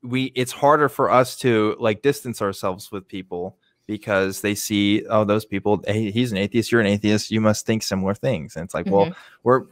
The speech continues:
Speaker 1: I mean, I'd like to think that we're, like, independently minded on a lot of separate
Speaker 2: Yeah.
Speaker 1: issues, but
Speaker 2: And in, in
Speaker 1: you know.
Speaker 2: exactly the same way that I had that conversation with my coworkers who are like, "I,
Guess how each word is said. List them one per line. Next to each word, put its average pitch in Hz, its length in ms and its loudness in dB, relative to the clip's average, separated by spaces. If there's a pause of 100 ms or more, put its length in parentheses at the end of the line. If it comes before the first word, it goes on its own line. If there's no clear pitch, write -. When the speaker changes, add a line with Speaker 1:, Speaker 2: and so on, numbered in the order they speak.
(120)
Speaker 1:
I 120 60 -2
mean, 131 280 -2
I'd 123 160 4
like 127 260 4
to 131 100 4
think 110 220 -2
that 104 160 0
we're, 110 320 2
like, 107 380 0 (120)
independently 120 680 -2
minded 110 340 4
on 101 160 2
a 95 80 4
lot 104 300 4
of 95 160 0
separate 110 420 -2
Speaker 2:
Yeah. 151 100 -6
Speaker 1:
issues, 95 720 -8 (120)
but 104 380 4 (320)
Speaker 2:
And 247 120 6
in, 262 200 6 (180)
in 254 120 8
Speaker 1:
you 254 100 10
know. 226 60 2
Speaker 2:
exactly 262 460 4
the 233 100 2
same 220 380 2
way 208 420 4
that 185 140 -4
I 180 80 4
had 190 220 -2
that 175 140 -6
conversation 185 540 -4
with 170 120 -8
my 170 100 -4
coworkers 185 680 2
who 196 100 -4
are 180 140 0
like, 175 360 0
"I, 185 220 -6